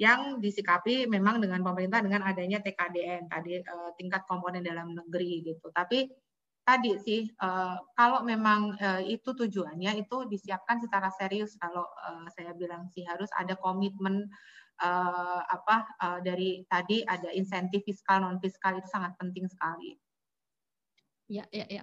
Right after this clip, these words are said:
Speaker 2: menarik. Menarik juga tadi bahas sedikit tentang rantai niaganya, cukup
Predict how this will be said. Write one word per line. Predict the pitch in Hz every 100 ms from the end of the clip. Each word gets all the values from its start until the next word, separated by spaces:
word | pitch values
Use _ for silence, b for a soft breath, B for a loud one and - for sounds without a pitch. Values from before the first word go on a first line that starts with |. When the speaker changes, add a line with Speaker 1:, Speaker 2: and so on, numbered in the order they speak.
| 196
Speaker 2:
menarik. | 196 196 196 196 _ _ _ 226
Menarik | 233 240
juga | 311 277 247
tadi | 214
bahas | 196 190 190
sedikit | 202 190 196 - -
tentang | 185 180 185 185
rantai | 185 185 185 190
niaganya, | 190 190 190 190 185 175 -
cukup | - 208 208 202